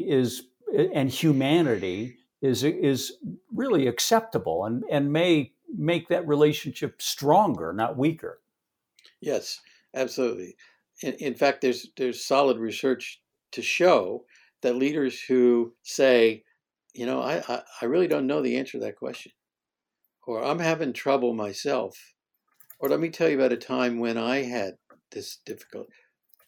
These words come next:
Speaker 2: are, are more likely to be considered credible than those who, uh, do not own up to mistakes they've made or difficulties that they're having. It also models for other people that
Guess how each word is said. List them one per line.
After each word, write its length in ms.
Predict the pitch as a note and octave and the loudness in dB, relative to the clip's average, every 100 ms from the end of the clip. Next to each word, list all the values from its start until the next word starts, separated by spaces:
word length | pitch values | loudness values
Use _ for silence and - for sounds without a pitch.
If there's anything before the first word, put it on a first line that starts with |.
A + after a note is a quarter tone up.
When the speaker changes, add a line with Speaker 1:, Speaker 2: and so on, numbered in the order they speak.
| _ _ _ | _ _ _
Speaker 2:
are, 240 | B2 A#2+ A#2+ | 0 0 0
are 140 | B2 A#2+ | -4 -4
more 320 | B2+ D3+ D#3+ | 0 2 2
likely 400 | C#3 C3+ B2+ B2+ | 4 2 2 -4
to 80 | A#2 | -4
be 140 | A#2 | -6
considered 540 | A#2 A2+ - A2+ A2 - | -8 -12 -10 -8 -10 -8
credible 580 | - B2 A2+ G#2 G2+ - | -2 0 0 -4 -10 -12
than 180 | A2+ G#2+ | -10 -6
those 400 | A#2 A#2 A2+ - _ _ _ - | -2 -2 -2 -10 _ _ _ -8
who, 380 | B2 A2 G#2+ - _ _ - | -4 -4 -6 -10 _ _ -16
uh, 180 | G2+ F2+ - | -14 -12 -6
do 120 | B2 | -2
not 340 | B2 B2+ A#2 _ - _ _ - | 0 0 -2 _ -20 _ _ 2
own 220 | C#3+ D3 | 8 8
up 220 | C#3 E3 - | 8 6 2
to 340 | C3+ G#2 F#2 _ _ _ _ _ | 0 0 -2 _ _ _ _ _
mistakes 480 | A2 - B2 A2+ - | -8 0 2 2 -2
they've 220 | A2+ G2+ | -6 -4
made 280 | G#2 F#2+ - _ _ _ _ _ - _ | -6 -8 -12 _ _ _ _ _ -20 _
or 340 | - A#2+ A2+ G#2+ | -6 0 2 2
difficulties 680 | C#3 - - A2 G2+ G2 - | -2 -4 -4 -4 -6 -8 -10
that 160 | G#2 | -10
they're 160 | - G2 | -10 -14
having. 340 | G#2+ G#2 - - _ _ - - | -12 -12 -14 -20 _ _ -20 -10
It 120 | - C#3 | 0 6
also 320 | E3+ E3+ C#3 | 6 6 0
models 420 | B2+ B2 B2 A#2+ | 2 4 2 0
for 160 | - A#2+ | -2 -2
other 160 | A#2 | -2
people 460 | - E3+ F3 - A#2 | -6 -10 -6 -6 -4
that 220 | A2 G#2 | -4 -6